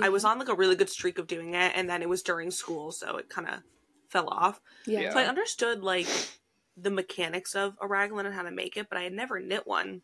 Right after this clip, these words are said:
Speaker 2: Yeah.
Speaker 1: And I was like, "Okay, I have a week till the concert, so that'll definitely be enough time to do, like, a crop top."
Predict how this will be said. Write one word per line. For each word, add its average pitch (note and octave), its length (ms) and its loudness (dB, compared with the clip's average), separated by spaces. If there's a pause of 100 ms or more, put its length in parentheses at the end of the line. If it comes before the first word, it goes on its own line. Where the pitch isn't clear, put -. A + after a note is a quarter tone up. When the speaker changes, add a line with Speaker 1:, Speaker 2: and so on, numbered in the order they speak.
(220)
Speaker 2:
Yeah. G#3+ 260 -6 (340)
Speaker 1:
And F#3+ 320 2 (600)
I A3 100 4
was A3 120 0
like, G#3 100 -2
"Okay, A#3+ 240 0
I A3 60 6
have A3 120 0
a A#3 60 2
week A#3 220 -2
till E4+ 140 -2
the G#3 100 -4
concert, F#3+ 480 -2
so F3+ 100 -4
that'll G3+ 320 -2
definitely G#3+ 380 -2
be F#3+ 100 -2
enough F#3+ 220 -4
time F3+ 220 0
to F#3+ 80 -4
do, E3+ 60 -2
like, F3+ 160 -8
a - 60 -20
crop - 340 -8
top." A#3 360 2